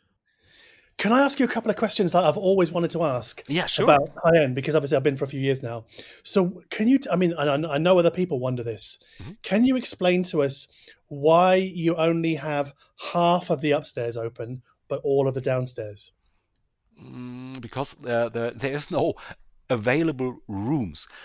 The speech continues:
Speaker 2: because these rooms that the other people see in atrium one, atrium two,
Speaker 1: Yes,
Speaker 2: and
Speaker 1: that's what I'm
Speaker 2: part
Speaker 1: talking
Speaker 2: of
Speaker 1: about, yeah.
Speaker 2: atrium three, um, there are companies inside of these rooms which are renting this, these rooms for the whole year. When you walk into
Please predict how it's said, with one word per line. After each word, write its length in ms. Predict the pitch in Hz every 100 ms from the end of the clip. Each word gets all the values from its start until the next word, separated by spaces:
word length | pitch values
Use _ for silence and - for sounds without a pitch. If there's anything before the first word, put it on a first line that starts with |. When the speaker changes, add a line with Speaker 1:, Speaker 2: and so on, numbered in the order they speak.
| -
Speaker 2:
because 420 | - - 120 127 - - -
these 320 | 147 233 160
rooms 240 | 151 135
that 220 | - 113 -
the 140 | 127 -
other 180 | 135 143
people 260 | - 135 123
see 400 | - 135 104 -
in 160 | 98 -
atrium 460 | 117 - 120 107 98
one, 360 | 110 117 123 - _
atrium 440 | 104 104 - 98 87
two, 320 | - 104 127 160 - -
Speaker 1:
Yes, 160 | 151 117
Speaker 2:
and 80 | -
Speaker 1:
that's 100 | 147
what 60 | 135
I'm 60 |
Speaker 2:
part 100 | 123
Speaker 1:
talking 140 | 120 120
Speaker 2:
of 60 |
Speaker 1:
about, 60 | 123
yeah. 40 |
Speaker 2:
atrium 320 | 117 - 101
three, 440 | 92 - 98 110 139 - - - - - -
um, 560 | 117 117 110 110 107 104 _ _ _ - _ -
there 240 | 113 123
are 140 | 113 107
companies 600 | - - 240 190 104 -
inside 400 | 98 - 87 87
of 140 | 82
these 260 | 85 78 80
rooms 380 | 80 104 143 - - _
which 160 | 117 120
are 100 | 101
renting 440 | 127 185 156 117
this, 160 | 110 - 127
these 300 | 110 104 95
rooms 340 | 92 110 120
for 240 | - 113 123
the 80 |
whole 480 | 110 - 131 139 143
year. 460 | 139 160 165 90 - _
When 140 | 143
you 140 | 180 165
walk 300 | 139 143 143
into 360 | 127 - 120